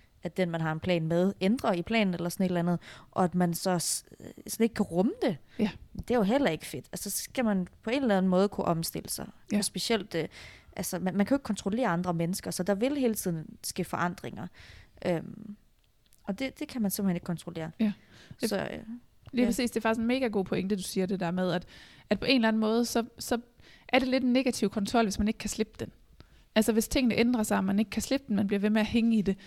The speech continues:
Speaker 2: så, så kan man, så kan man godt sådan, i hvert fald i grove træk, sige, at så er det en negativ kontrol. Hvis man begynder at få det dårligt indvendigt, få tankemylder, blive sur på andre mennesker, eller hvad ens reaktion nu engang er,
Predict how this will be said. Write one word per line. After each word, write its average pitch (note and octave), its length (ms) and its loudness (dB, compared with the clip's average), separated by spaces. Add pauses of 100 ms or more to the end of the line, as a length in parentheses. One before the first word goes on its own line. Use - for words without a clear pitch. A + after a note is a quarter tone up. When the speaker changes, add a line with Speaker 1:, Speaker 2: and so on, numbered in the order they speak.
(200)
Speaker 2:
så, C4+ 240 0
så - 160 -2
kan A#3 160 -2
man, G#3 260 0
så - 160 -2
kan B3 120 0
man G#3 100 0
godt A3 220 2
sådan, G3+ 280 0
i - 160 -12
hvert G3+ 180 4
fald G3 240 0 (120)
i G#3 80 -2
grove A3+ 320 4
træk, - 300 -4
sige, G3 300 -2
at G3+ 60 -2
så - 140 0
er G3+ 60 2
det F#3+ 120 0
en F#3 60 -2
negativ - 380 -4
kontrol. - 380 -8 (400)
Hvis - 140 -14
man G#3 100 2
begynder A#3+ 280 0
at A3 80 -2
få A3 180 0
det A3+ 180 2 (180)
dårligt A#3 360 2
indvendigt, G#3+ 400 0
få - 60 -8
tankemylder, A3 600 0
blive F#3 160 -2
sur A#3+ 280 0
på F#3+ 100 -2
andre F#3 220 0
mennesker, G3 320 -4
eller F3+ 100 -2
hvad G3+ 160 0
ens G#3 220 -2
reaktion G3 360 -2
nu G3+ 140 0
engang F3+ 320 -4
er, F#3+ 180 -4